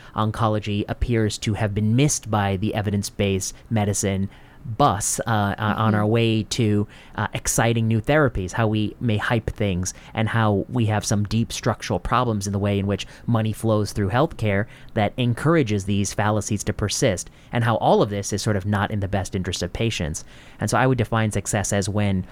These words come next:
Speaker 1: the majority of oncologists would agree that all these things are problematic and that we need to reform them. And so I think we are away from success as I would define it,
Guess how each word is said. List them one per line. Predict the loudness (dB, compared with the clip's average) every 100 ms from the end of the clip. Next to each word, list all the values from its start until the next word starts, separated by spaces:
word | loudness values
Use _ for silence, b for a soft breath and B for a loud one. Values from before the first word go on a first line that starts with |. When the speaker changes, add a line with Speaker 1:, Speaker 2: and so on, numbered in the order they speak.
| B
Speaker 1:
the | 0
majority | 2 4 4 4 4
of | 4
oncologists | 2 0 0 0 2 0 0 -2 -6 B B B B
would | -2 2 2
agree | 2 4 4 4 0 -6 B B B
that | 0 4
all | 4
these | 4 2
things | 0 0
are | 0
problematic | 0 0 2 2 2 0 0
and | 0
that | 0
we | 0
need | 0
to | 0
reform | -2 -2 0 2 2
them. | 0 -6 -10 -16 -20 B B B -4
And | -2
so | 0
I | 0 0
think | -2 -2
we | 0 2
are | 2
away | 2 4 4
from | 2 0 0
success | -2 -2 0 0 0
as | 0
I | 0
would | 0 -2
define | -2 0 0
it, | 0 -4